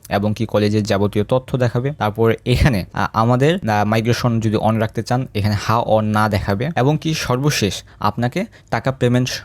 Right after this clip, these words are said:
করার পর, আ, নিশ্চয়ন টাকা পেমেন্ট করার পর, আ, then আপনার এরকম ইন্টারফেস দেখাবে।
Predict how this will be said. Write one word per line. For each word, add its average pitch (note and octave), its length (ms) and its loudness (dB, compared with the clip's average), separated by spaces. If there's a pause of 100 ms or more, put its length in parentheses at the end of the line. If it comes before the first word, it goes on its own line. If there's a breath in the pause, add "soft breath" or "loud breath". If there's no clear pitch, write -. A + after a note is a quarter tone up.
(140)
করার C3+ 280 2
পর, C3+ 320 2
আ, G#2 320 4
নিশ্চয়ন C#3 420 0
টাকা C3 260 -4
পেমেন্ট B2 340 -2
করার A2 320 0
পর, D#3+ 340 0 (320 loud breath)
আ, G#2 180 0 (140)
then B2 260 0
আপনার C#3 380 -2 (160)
এরকম A#2 300 2
ইন্টারফেস G#2 480 -2
দেখাবে। F#2+ 340 -6